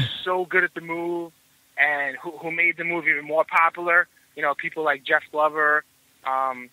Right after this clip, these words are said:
you know, there's so many people out there executing the move in all different positions and situations. So I'm even a student of the game. Sometimes I'll pop in some of their moves on, uh,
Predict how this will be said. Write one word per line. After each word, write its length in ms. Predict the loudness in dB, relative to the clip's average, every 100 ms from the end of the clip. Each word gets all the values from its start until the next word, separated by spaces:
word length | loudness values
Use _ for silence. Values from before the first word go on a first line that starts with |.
| _ _ _
you 60 | -8
know, 80 | -8
there's 140 | -2
so 120 | 0
many 160 | 2 2
people 240 | 0 2
out 180 | 4 4 4
there 280 | 4 4 4
executing 420 | 2 0 0 0
the 60 | -2
move 220 | -4 -4
in 60 | -4
all 180 | -4 -2
different 400 | -4 -6 -12 -14 _ -20 -20 -20 -10
positions 420 | 0 2 2 0
and 60 | -6
situations. 640 | -4 0 2 4 2 0
So 240 | 2 2 2 -4 -8 0
I'm 240 | 2 4
even 240 | 2 2 2
a 60 |
student 280 | 2 2 2
of 60 | 2
the 80 | 2
game. 300 | 2 2 0
Sometimes 300 | 0 2 2
I'll 60 | 2 2
pop 260 | 0 2 0
in 80 | 0 _ _ _ _ -4 -2
some 80 |
of 80 | 0
their 180 | 2 2
moves 320 | 2 -6 -2
on, 200 | 2 2
uh, 160 | 0 -4